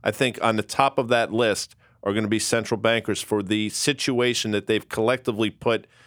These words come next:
not only us here in the United States, but the globe in. That's just my view. I'm not suggesting I'm right, but it is my opinion. But I would say, Porter, Vinny said this to me before, and I happen to agree.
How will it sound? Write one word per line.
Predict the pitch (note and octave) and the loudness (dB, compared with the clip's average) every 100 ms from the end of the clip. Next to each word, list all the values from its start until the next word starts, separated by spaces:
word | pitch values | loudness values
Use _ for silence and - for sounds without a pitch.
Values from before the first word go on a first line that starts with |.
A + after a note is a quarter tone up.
| _ | _
not | C#3 F#3 | 0 2
only | B3+ D3 C3 | 2 2 2
us | C3 - | 2 2
here | C#3 | 0
in | |
the | B2+ | 0
United | A#2 A2+ - | 2 0 0
States, | - D#3+ B2+ | 0 0 -2
but | - - | -4 -4
the | G2 | -4
globe | E2+ B2+ B2+ A2 | 0 2 2 2
in. | F2+ D#2+ | -2 -2
That's | - D3+ - | 0 0 0
just | D3+ - | -2 0
my | B2+ B2 | 2 0
view. | A2 B2 | 2 0
I'm | A#2 | 2
not | A2+ A2 | 0 -2
suggesting | A2+ G2 G#2+ - G2+ | -4 -2 -2 -2 -2
I'm | G2+ | 0
right, | B2+ A#2+ - _ _ _ | 2 2 -2 _ _ _
but | - A2 | 0 2
it | |
is | A#2 A2 | 2 0
my | A2 G2+ | 2 2
opinion. | - A2 F#2+ E2 | 2 -2 -2 0
But | B2 | 2
I | C3+ G#3+ | 4 4
would | G#3+ | 2
say, | - B2 | 0 0
Porter, | G2+ - A2 G2+ G2+ - _ - _ - | -2 -2 0 2 0 -4 _ -20 _ -4
Vinny | C#3+ G3 | 0 0
said | - D3 | 0 0
this | B2+ - | 0 -2
to | |
me | B2+ | -2
before, | A#2+ G#2+ E3+ | -2 -2 0
and | D3 | 2
I | |
happen | A2 B2 - | 4 2 2
to | A#2 | 0
agree. | G#2 E2+ D#3+ A#2+ | 0 0 0 0